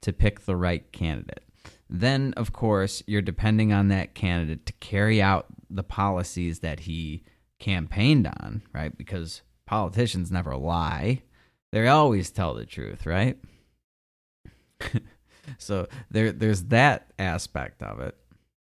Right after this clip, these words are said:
Then on top of that, you're relying on the majority of people, you know, fifty-one forty-nine.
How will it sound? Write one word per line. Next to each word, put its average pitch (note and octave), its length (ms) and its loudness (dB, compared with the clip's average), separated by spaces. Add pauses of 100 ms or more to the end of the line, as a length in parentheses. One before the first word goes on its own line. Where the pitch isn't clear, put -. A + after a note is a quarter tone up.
(140)
Then G#2 360 2
on C3+ 160 6
top G#2+ 300 4
of F2 200 0
that, A#2+ 540 2 (680)
you're C3+ 220 2
relying A#2+ 680 4
on G#2 280 4
the G2 60 4
majority G#2+ 640 2
of F2 160 -4
people, A#2 440 -2
you F2 80 -2
know, D#2+ 100 -4
fifty-one G#2 600 2
forty-nine. G2 1000 2